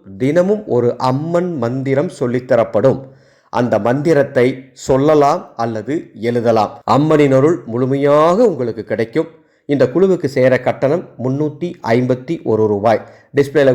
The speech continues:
Google Pay, PhonePe நம்பர் தந்திருக்கேன். விருப்பமுள்ளோர் கட்டணத்தை செலுத்திவிட்டு எங்களது WhatsApp எண்ணுக்கு ஸ்கிரீன்ஷாட் அனுப்பினால் ஆடி மாத குழுவின்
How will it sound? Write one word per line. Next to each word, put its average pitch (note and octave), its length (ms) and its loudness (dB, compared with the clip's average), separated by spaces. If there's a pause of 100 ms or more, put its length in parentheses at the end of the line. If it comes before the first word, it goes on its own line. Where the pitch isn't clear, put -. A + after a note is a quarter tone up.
Google C3+ 240 0
Pay, B2 160 -2
PhonePe B2 280 -4
நம்பர் A#2 260 -8
தந்திருக்கேன். F#3+ 420 -4 (220)
விருப்பமுள்ளோர் C3+ 640 2 (360)
கட்டணத்தை C3+ 500 0
செலுத்திவிட்டு A#2+ 520 -4 (220)
எங்களது G#2+ 320 -2
WhatsApp B2+ 360 0
எண்ணுக்கு A#2+ 300 -6
ஸ்கிரீன்ஷாட் A#2+ 500 -2
அனுப்பினால் C3 400 0 (420)
ஆடி C3 180 2
மாத A#2 360 -2
குழுவின் C3 340 -6